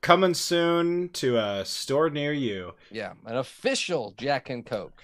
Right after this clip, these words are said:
Speaker 2: so.
Speaker 1: It i-, it is kind of interesting, 'cause the, the reason I brought that other question up, by the way, is because when I was in Japan, it was really common to go to grocery stores and they had, like, pre-mixed cocktails, like, in cans already.
Speaker 2: Yeah.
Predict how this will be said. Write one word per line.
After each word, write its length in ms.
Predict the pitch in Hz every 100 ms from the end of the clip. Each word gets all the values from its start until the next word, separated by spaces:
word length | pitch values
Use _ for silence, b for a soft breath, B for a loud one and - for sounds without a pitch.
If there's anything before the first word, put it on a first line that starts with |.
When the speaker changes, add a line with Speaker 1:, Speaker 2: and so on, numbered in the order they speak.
| -
Speaker 2:
so. 160 | - - -
Speaker 1:
It 100 | 247
i-, 40 |
it 220 | 285 240
is 120 | 320 311
kind 180 | 277 220
of 40 |
interesting, 240 | 196 185
'cause 120 | 143 143
the, 260 | 170 202
the 100 | 170
reason 200 | 185 277 226
I 40 |
brought 160 | 165 160
that 180 | 139
other 180 | 139 147
question 300 | 135 127 117
up, 120 | 110 101
by 100 | 107
the 80 | 107
way, 160 | 107
is 120 | 107
because 280 | 127 117 117
when 100 | 135
I 60 | 175
was 120 | 180
in 80 | 170
Japan, 760 | 131 - 240 269 170 135 131 127 b b -
it 60 | 151
was 180 | 135
really 200 | 151 220
common 380 | 202 175 175 175
to 140 | 165 151
go 240 | 135 139
to 100 | 147
grocery 520 | 127 127 156 - 156
stores 580 | 127 - 127 123 123 - -
and 200 | 127 123
they 100 | 127
had, 560 | 113 127 131 131 127 123
like, 240 | - 117 113
pre-mixed 560 | - 135 131 117 -
cocktails, 560 | - 120 120 139 131 120
like, 140 | 110
in 180 | 120 113
cans 380 | - 117 120 117
already. 560 | 117 104 110 139 175 - _ _ _ _ _ -
Speaker 2:
Yeah. 220 | 139